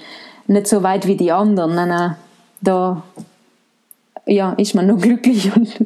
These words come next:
<laughs> hat noch ein bisschen Ruhe. <laughs> Letztendlich, was, was schon auch zu sagen ist, es, es ist nicht leicht, die Lingerie zu leben.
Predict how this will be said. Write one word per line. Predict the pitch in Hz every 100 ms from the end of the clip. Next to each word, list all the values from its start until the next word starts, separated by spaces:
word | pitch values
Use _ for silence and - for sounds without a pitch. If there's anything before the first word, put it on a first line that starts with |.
| -
<laughs> | -
hat | 247 226
noch | 240
ein |
bisschen | 226 247 202
Ruhe. | 202 226 226 247
<laughs> | - - 339 339 - - - 453 359 - - - - - -
Letztendlich, | 233 233 220 240 226 196
was, | 202 208
was | 185 196
schon | - 311
auch | 269
zu | 196
sagen | 190 196 185
ist, | 180 185
es, | 202 -
es | 190 190
ist | 226 311
nicht | 359
leicht, | - 156 160 -
die |
Lingerie | 165 170 170 175
zu | 165
leben. | 170 165 165 160